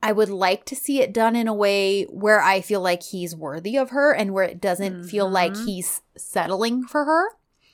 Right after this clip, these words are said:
Speaker 2: Yeah.
Speaker 1: Um, so
Speaker 2: Because
Speaker 1: it would
Speaker 2: that would be, Melo deserves way better than that.
Speaker 1: Yeah. And so if, if we are going to wind up with him, like,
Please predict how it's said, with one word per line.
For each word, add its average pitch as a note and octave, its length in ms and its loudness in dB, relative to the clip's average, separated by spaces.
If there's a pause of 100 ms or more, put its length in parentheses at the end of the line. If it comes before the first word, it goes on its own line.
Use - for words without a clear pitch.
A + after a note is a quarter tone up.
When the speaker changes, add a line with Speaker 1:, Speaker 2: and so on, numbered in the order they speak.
(120)
Speaker 2:
Yeah. - 420 -6
Speaker 1:
Um, G#3+ 380 0
so G#3 80 -14
Speaker 2:
Because G#3 760 0
Speaker 1:
it G#3+ 40 4
would B3+ 120 8 (100)
Speaker 2:
that - 120 -2
would G#3 280 -8
be, F#3 580 -12 (640)
Melo B3+ 320 0
deserves G#3 460 -6
way F3 260 -8
better D#3+ 240 -10
than - 180 -14
that. - 160 -14
Speaker 1:
Yeah. C#4+ 640 8
And B3 140 2
so B3+ 300 8 (680)
if, - 720 0 (140)
if C4 260 8
we C4 160 0
are A3 360 4
going G3+ 440 0
to F3 600 -4
wind F3+ 440 -4
up D3+ 320 -4
with D3+ 460 -4 (680)
him, F3 600 -2 (180)
like, D#3 480 -6